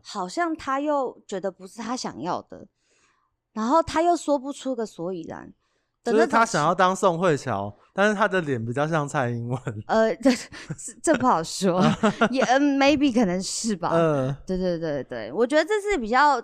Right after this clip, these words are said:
Speaker 1: 在我遇到客人，或者是可能他头发的条件不允许。
Speaker 2: 对。
Speaker 1: 可是你跟他就是处理完之后，他会就是 argue 或是什么的，
Speaker 2: 对。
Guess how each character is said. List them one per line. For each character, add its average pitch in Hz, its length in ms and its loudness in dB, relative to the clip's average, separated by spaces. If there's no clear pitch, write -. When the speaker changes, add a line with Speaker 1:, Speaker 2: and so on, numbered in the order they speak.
Speaker 1:
在 311 180 2
我 233 200 0
遇 285 180 -4
到 269 220 4
客 277 180 -2
人， 190 240 0
或 311 160 0
者 269 60 0
是 320 240 -8
可 220 160 -4
能 185 360 -8
他 349 160 0
头 277 160 2
发 233 160 0
的 180 200 -2
条 180 360 -2
件 262 280 -2
不 285 240 -4
允 190 240 -8
许。 180 460 -12
Speaker 2:
对。 107 380 -6
Speaker 1:
可 202 100 -12
是 339 220 -6
你 247 180 -8
跟 226 160 -10
他 254 460 -2
就 233 120 -20
是 233 180 -20
处 - 380 -8
理 320 180 -4
完 175 280 -6
之 208 160 -10
后， 226 120 -2
他 214 260 -4
会 220 520 0
就 240 140 -8
是 214 120 -10
argue 190 480 -4
或 196 120 -6
是 202 140 -10
什 196 240 -10
么 92 240 -18
的， 92 180 -16
Speaker 2:
对。 131 180 2